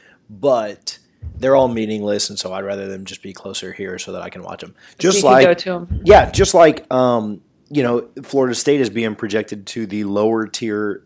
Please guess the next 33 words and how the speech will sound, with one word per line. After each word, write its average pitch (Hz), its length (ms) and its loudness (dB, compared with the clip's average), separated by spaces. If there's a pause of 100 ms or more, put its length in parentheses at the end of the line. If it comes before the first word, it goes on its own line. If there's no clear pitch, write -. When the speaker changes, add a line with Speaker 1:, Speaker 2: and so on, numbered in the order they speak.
Speaker 1:
A 107 100 -8
C 104 200 -8
C 131 240 -2
bowls, 127 400 2 (220)
but 120 120 -4
then 151 120 2
there's 147 240 2
an 143 80 -8
even 113 260 -8
lower 131 840 -2 (240)
A 135 140 -2
C 143 180 -6
C 143 220 -4
bowl. 143 500 0 (360)
Um, 101 540 -6 (140)
like, 120 360 -6
if 123 160 -6
the 117 100 -6
A 131 140 0
C 135 160 -6
C 123 180 -6
has 117 240 -4
too - 220 -12
many 131 200 -6
teams 120 420 -10
that 104 120 -10
qualify, 127 680 -2 (280)
Florida 123 260 -4
State 113 300 -8
could 101 140 -16
play 107 300 -4
in 98 340 -16
the 95 340 -12